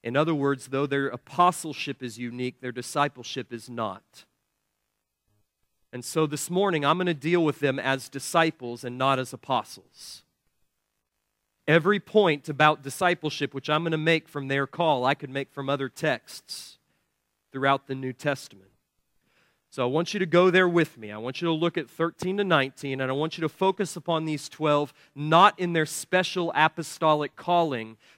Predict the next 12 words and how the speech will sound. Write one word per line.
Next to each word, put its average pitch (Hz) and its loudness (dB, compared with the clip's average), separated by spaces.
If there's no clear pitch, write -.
but 151 2
in 156 0
their 151 2
rather 160 4
ordinary 143 2
calling 170 0
to 147 -12
be 156 -4
disciples 143 -2
of 117 -12
Jesus 120 -10
Christ. - -12